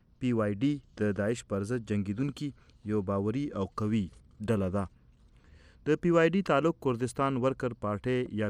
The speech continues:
پی کی کی نومي ډلې سره تړلی شي چې د دریو لسیزو راهیسې ترکیې پر ضد جنګ کوي او غواړي د ترکیې کرد خلکو ته سیاسي او کلتوري حقونه وګټي. څېړنکاران وایي د ترکیې لخوا شام کې د فوزونو موجودګۍ مقصد پولې سره نږدې سیمو نه د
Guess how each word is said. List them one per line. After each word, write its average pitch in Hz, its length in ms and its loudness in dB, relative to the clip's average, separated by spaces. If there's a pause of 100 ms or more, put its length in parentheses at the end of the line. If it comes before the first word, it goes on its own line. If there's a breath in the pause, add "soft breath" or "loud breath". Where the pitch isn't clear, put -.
پی 104 100 -2
کی 101 220 -4
کی 127 220 0
نومي 107 260 2
ډلې 104 300 0
سره 104 240 -6
تړلی 101 460 -2
شي 110 120 -4 (500 soft breath)
چې - 100 -18
د 104 160 -2
دریو 123 160 4
لسیزو 123 440 0
راهیسې 120 400 -2
ترکیې 107 320 -4
پر 104 100 0
ضد 110 220 -4 (280)
جنګ 101 220 2
کوي 101 240 2 (440 soft breath)
او 110 120 0
غواړي 135 300 4
د 127 200 -4
ترکیې 117 400 -6
کرد - 260 0
خلکو 156 260 -2
ته 156 200 -2 (340 soft breath)
سیاسي 117 360 0
او 127 40 2
کلتوري 113 460 -2
حقونه 110 360 -2 (280)
وګټي. 104 380 -2 (360 soft breath)
څېړنکاران 165 560 4
وایي 196 180 4
د 165 160 -2
ترکیې 151 280 -2
لخوا 143 240 0
شام 139 300 -2
کې 143 260 -4
د 110 160 0
فوزونو 117 460 0
موجودګۍ 107 640 0
مقصد 123 280 -4
پولې 139 380 -4
سره 113 160 0
نږدې 107 300 0 (100)
سیمو 160 200 2
نه 143 120 2 (400 soft breath)
د 104 100 -2